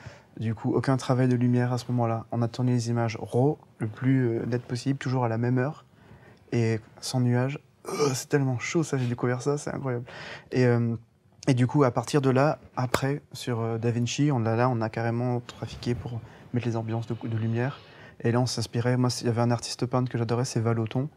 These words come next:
Donc, j'adore ses lumières. Et donc, on, je me suis un peu inspiré de son travail pour, euh, pour travailler la vidéo, pour le coup. Donc, euh, voilà.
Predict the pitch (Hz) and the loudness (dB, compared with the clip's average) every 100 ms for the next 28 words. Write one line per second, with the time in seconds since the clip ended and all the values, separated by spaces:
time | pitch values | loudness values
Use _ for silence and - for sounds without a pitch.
0 | - - - - 127 110 110 127 - 127 | -16 -20 -20 -6 0 2 2 2 2 2
1 | 117 113 131 123 117 113 113 113 110 107 | 2 2 2 0 -2 -2 -4 -2 -2 0
2 | 117 107 120 117 120 120 123 - 117 123 | -2 -2 -2 -4 -6 -6 -8 -6 -6 -6
3 | 123 127 117 110 113 - - - 127 139 | -6 -8 -6 -6 -8 -18 -6 -4 0 4
4 | 120 131 127 127 131 127 123 120 120 113 | 6 6 4 4 2 2 2 0 -2 -2
5 | 117 - - - - - - - 113 110 | -6 -14 -20 -20 -20 -20 -20 -6 -4 -2
6 | 113 110 110 110 107 110 113 | -2 -2 0 0 2 2 0